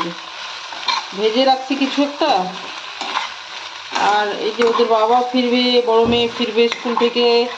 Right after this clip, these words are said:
ছোটো মেয়েও ঘুম থেকে উঠবে, আমরা খাবো, এই আর কি। এই যে আমার মেয়ে টিউশন থেকে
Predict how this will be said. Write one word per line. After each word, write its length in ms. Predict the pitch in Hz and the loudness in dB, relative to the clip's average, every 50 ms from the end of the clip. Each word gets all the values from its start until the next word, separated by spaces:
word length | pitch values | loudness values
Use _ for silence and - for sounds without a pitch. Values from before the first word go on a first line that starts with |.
| - - - - - - 240 | -10 -10 -10 -10 -8 -2 -2
ছোটো 200 | 247 233 233 233 | 0 2 2 2
মেয়েও 240 | 233 233 240 240 233 226 | 4 4 4 4 2 2
ঘুম 140 | 220 233 233 | 2 2 2
থেকে 260 | 233 - 240 233 240 | 2 0 0 2 2
উঠবে, 540 | 240 233 233 - - - 233 233 233 226 226 | 2 2 2 2 2 4 4 6 6 4 2
আমরা 200 | 220 220 220 220 220 - - | 0 -2 -2 -4 -4 -4 -2
খাবো, 380 | - 196 180 185 196 202 202 202 202 - - - - - - - - - - - - - - - - - | 0 0 2 2 2 2 2 0 -2 -6 -12 -16 -16 -16 -16 -16 -16 -16 -16 -16 -16 -16 -16 -16 -14 -10
এই 200 | 196 190 180 175 | -8 -6 -4 -4
আর 80 | 151 - - - - | -4 -6 -8 -10 -12
কি। 60 | 180 180 180 - - - - - - - - - - - - - - - - - - - - - - - - - - - - - - - - - - - - - - - - - - - - - - - - - - - - - 262 | -12 -10 -8 -8 -8 -6 -8 -6 -6 -6 -6 -6 -6 -6 -6 -6 -8 -10 -10 -12 -16 -18 -18 -20 -20 -20 -20 -20 -20 -20 -20 -20 -20 -20 -20 -20 -20 -18 -16 -14 -12 -12 -10 -10 -8 -8 -6 -6 -6 -6 -6 -6 -6 -6 -2 2 2
এই 160 | 254 240 233 220 | 4 4 4 2
যে 80 | 214 220 | 2 0
আমার 180 | 220 220 226 220 | 2 2 0 0
মেয়ে 360 | 233 233 240 240 240 247 240 240 - | 0 2 2 2 2 2 0 0 0
টিউশন 380 | 254 254 240 - 285 277 269 | 0 0 2 2 2 4 4
থেকে 280 | 262 262 262 262 269 | 2 2 2 2 2